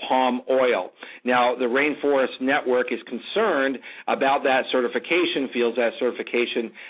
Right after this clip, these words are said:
doesn't mean much, so this has certainly been a big issue over on social networking and certainly one that affects, uh, the environment as well. So read all about that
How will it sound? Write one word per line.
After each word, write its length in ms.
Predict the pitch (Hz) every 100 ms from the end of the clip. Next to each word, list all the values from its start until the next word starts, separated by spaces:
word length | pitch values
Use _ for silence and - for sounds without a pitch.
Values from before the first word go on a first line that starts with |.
| -
doesn't 340 | 131 123 113 110
mean 400 | 127 160 185 151
much, 220 | 120 113 -
so 80 | 123
this 140 | 131 131
has 100 | 123 -
certainly 300 | 165 143 120
been 300 | 123 123 104 - - -
a 100 | 117
big 200 | 139 131
issue 360 | 139 - 135 131
over 240 | 120 123
on 160 | 117 107
social 320 | - 127 127 113
networking 720 | 127 160 160 151 147 143 127
and 180 | 135 131
certainly 300 | 123 120 120
one 220 | 107 107 110
that 160 | 107 -
affects, 360 | 101 110 107 - - - - -
uh, 120 | 110
the 160 | 117 113
environment 640 | 104 107 107 104 104 101 - -
as 320 | 110 107 107 107
well. 420 | 110 127 113 113
So 80 | 120
read 220 | 117 143
all 180 | 139 131
about 340 | 123 131 143 143
that 160 | 127